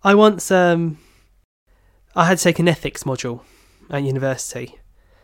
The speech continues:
Now, I'm quite happy I got to do that. I'm quite happy that my uni made ethics a mandatory module for those wanting to become engineers. Uh,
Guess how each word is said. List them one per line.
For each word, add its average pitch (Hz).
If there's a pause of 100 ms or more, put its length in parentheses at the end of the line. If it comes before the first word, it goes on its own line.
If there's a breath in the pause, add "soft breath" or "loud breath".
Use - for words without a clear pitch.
(440)
Now, 139
I'm 170
quite 160
happy 151
I 143
got -
to 208
do 196
that. 190
I'm 135
quite 151
happy 151
that 147
my 147
uni 143
made 139
ethics 147
a 147
mandatory 156
module 135 (220 soft breath)
for -
those 143
wanting 143
to -
become 143
engineers. 131 (580)
Uh, 143